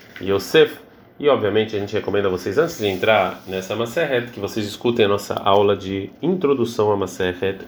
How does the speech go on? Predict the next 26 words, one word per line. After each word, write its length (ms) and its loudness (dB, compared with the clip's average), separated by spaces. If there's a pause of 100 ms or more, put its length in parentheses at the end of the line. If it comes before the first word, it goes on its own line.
(120)
Nedarim. 600 2 (800)
Mishnah. 560 0 (1200)
Como 160 6
a 20 6
gente 220 0
viu, 340 4
a 100 -4
Torá 260 2
deu 160 4
força 340 4
então 120 2
para 120 -4
a 20 -8
pessoa, 560 2 (220)
é, 140 -4 (500)
proibir 340 0
sobre 240 0
ele 140 0
mesmo 340 4
um 420 -2 (480)
objeto 480 2
através 320 0
de 120 -4
neder, 800 2 (540)
um 300 -6 (260)
juramento. 500 4